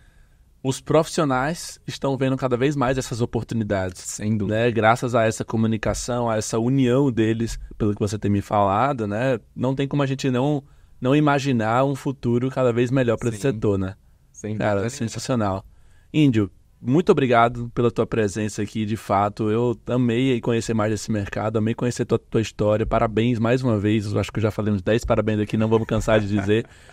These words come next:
Speaker 1: É realmente uma inspiração, é, eu tô ansioso já pra compartilhar esse episódio com muita gente.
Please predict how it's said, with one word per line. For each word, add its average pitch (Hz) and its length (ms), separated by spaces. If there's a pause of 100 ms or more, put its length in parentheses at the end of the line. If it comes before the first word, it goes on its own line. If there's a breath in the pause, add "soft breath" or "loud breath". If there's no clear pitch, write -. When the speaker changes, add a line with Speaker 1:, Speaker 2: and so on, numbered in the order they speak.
(120 loud breath)
Speaker 1:
É 110 60
realmente 143 380
uma 156 40
inspiração, 135 800
é, 110 220
eu 117 80
tô 123 320
ansioso 127 400
já 123 100
pra 127 140
compartilhar 120 540
esse 110 120
episódio 113 380
com - 80
muita 117 300
gente. 107 320